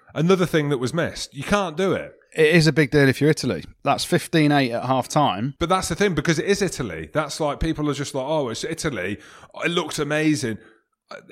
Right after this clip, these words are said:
Speaker 1: Undeniably, it looks absolutely class. People are, like, saying, like, the N F L, "You're allowed to jump over the tacklers in an N F L."
Speaker 2: <laughs> Yeah.
Speaker 1: N B A, N B A, you jump in.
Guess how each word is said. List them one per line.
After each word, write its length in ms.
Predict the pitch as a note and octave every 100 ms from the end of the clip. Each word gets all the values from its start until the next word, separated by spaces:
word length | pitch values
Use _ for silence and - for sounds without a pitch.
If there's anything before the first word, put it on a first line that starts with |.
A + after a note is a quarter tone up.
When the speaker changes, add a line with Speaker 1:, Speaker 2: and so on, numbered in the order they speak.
| -
Speaker 1:
Undeniably, 760 | A3+ B3 G#3 G3+ A3+ A3 D#3+ C3
it 100 | F3
looks 300 | G#3+ G#3 - -
absolutely 600 | G3 - - F3 D#3+ D3
class. 300 | - G3+ C#3+
People 240 | - F3+ F3
are, 120 | D#3+
like, 80 | C#3+
saying, 300 | F3 D3 C#3
like, 160 | C#3+ C#3
the 100 | C#3+
N 100 | C3+
F 140 | -
L, 320 | G3 A#2+ - _ _ _ -
"You're 120 | A3+
allowed 220 | C4 B3+
to 100 | G3+
jump 240 | A3 C4 C4
over 220 | C4 A3+
the 80 | A3+
tacklers 400 | C4 - A3 F#3+
in 100 | F#3
an 80 | F#3
N 160 | E3+
F 120 | D3+
L." 260 | G3 A#2 B2+
Speaker 2:
<laughs> 180 | - F3+ -
Yeah. 80 |
Speaker 1:
N 140 | A3+ A#3
B 200 | A#3 A3
A, 380 | C4 F#3+ D3 - - _ -
N 180 | C4
B 160 | A#3+ C4
A, 400 | A#3+ C#3+ G#3 - - _ _ _ -
you 300 | F2 F#3+ A3
jump 320 | B3+ C#4+ -
in. 260 | A#3 G#2